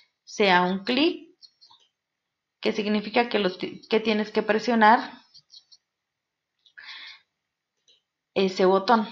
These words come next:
Eso significa con clic. Le voy a dar aquí en I D y este sería el botón tres. Acuérdate que el nombre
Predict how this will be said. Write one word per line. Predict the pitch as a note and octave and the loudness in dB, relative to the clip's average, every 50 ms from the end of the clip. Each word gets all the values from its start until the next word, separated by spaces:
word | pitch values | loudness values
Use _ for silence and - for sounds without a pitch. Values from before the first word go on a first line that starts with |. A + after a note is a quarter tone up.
| - - - _ _ _ _ _ _ - - | -12 -20 -20 _ _ _ _ _ _ -20 -16
Eso | - F#3 - G3 | -12 -8 -8 -8
significa | G3 - G3 F#3+ F#3 F3+ F#3 - - G3+ G3+ G3+ | -6 -6 -6 -4 -4 -6 -6 -4 -2 -2 -2 -2
con | - F3+ E3+ F3 | -4 -6 -6 -4
clic. | - F3 D#3+ - - - - - - - - - _ _ _ - | -6 -6 -6 -6 -10 -18 -18 -20 -20 -20 -20 -20 _ _ _ -4
Le | F#3 F#3 | -2 0
voy | F3+ G3+ G3+ G#3 | 0 2 4 4
a | G#3+ G#3 | 4 4
dar | G#3 G#3 G#3+ A3 - - | 4 4 4 2 2 0
aquí | - F#3 F#3 F#3 - - G3+ G3 | 0 -2 -2 -2 -6 -6 -4 -2
en | F#3+ F#3 F#3 F#3 | -2 -2 -2 0
I | F#3 F3+ F3+ F3+ F#3 F3+ F3+ F#3 F#3+ G3 - | 0 0 -2 -2 -4 -6 -10 -14 -16 -12 -6
D | A#3+ B3+ B3+ C#4 D4+ D#4+ - - - | -4 -4 -2 -2 -4 -4 -6 -6 -4
y | G#3+ G#3 G3+ | -2 -2 0
este | F#3+ F#3+ G3 - G3 | -2 -2 -4 -8 -8
sería | - G3 G3+ G3+ G#3 G#3 | -6 -4 -2 0 0 0
el | G#3+ G#3+ | 0 0
botón | G3+ F#3+ F3+ F#3 F#3 F3+ F3+ F3+ F3+ - | 0 -2 -2 -2 -2 -4 -4 -4 -4 -2
tres. | A#3+ B3+ B3+ C4+ D#4 F4 - - - - | 2 4 4 4 4 2 0 -4 -6 -6
Acuérdate | G3 F#3+ - G#3+ G#3+ A3 A3 A#3+ A3+ | -4 0 4 4 4 4 4 0 -2
que | - G3 | -2 -2
el | F#3+ F#3+ G3+ | -2 0 2
nombre | G#3+ A#3 B3 B3 B3 A#3+ B3 D#4 F4+ - - | 2 2 2 4 4 4 4 2 2 -2 -8